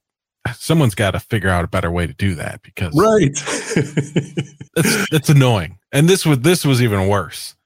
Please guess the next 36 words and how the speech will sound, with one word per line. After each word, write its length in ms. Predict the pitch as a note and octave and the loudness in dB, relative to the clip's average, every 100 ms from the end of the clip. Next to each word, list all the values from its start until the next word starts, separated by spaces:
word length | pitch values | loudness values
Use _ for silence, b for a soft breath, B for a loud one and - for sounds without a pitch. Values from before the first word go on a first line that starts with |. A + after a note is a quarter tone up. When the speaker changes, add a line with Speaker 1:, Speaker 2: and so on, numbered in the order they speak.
| _ - | _ -2
Speaker 1:
'cause 160 | C3 | 0
at 80 | C#3+ | 2
least 220 | E3 G3 - | 2 0 0
you 60 | |
can 140 | C#3+ A2 | 0 -2
see, 320 | - - D3 | -2 0 0
you 180 | A2+ A2+ | 2 0
can 100 | A#2 | 0
finally 340 | - C#3 A#2 | 0 2 2
get 220 | F2+ A2 - | 0 -2 -2
to 80 | |
the 100 | G#2+ | -4
recipe 460 | F2 F2+ - - F2 | -2 -4 -6 -10 -6
on 120 | E2+ | -6
the 60 | D#2 | -6
food 300 | - A#2+ A#2+ | -2 0 0
blogs. 460 | C3 B2 C3+ - - _ | 0 0 -2 -6 -20 _
Speaker 2:
Right. 300 | A#2 A#2 G2 | 0 2 2
Speaker 1:
But 80 | - | 2
Good 140 | G#3 D3 | 2 2
Housekeeping, 800 | A2+ C3+ - - F#2+ - E2 - - | 2 2 0 -6 -10 -8 -12 -10 -4
thumbs 240 | F#3 C3 | 0 0
down. 400 | G#2 F#2+ G#2+ - - - | 0 0 -2 -4 -12 -8
Good 120 | F#2+ | -6
Housekeeping. 360 | C3 F3 D4+ D4+ | -2 0 2 4
Speaker 2:
Yeah, 340 | C#4 G3 C3 A2+ - A3+ - | 4 4 2 0 -6 -10 -2
nobody 300 | C4 D#4+ B3 | 0 2 2
cares. 300 | - F#3 D3+ D3 | 2 0 0 0
I 60 | |
mean, 360 | F3 F3 F3 - _ _ - - D3 - | 2 2 0 -12 _ _ -12 -6 -4 0
who, 100 | B3 | 0
who 480 | - F3 G#3+ G3 F3 | 0 2 4 4 0
cares 360 | - F#3 F#3+ | 0 2 2
about 200 | D3+ B2+ | 2 0
Good 140 | A#2 B2+ | 0 0
Housekeeping? 640 | B2+ D3 - G#2+ A2 G#2 | 2 0 0 0 0 -2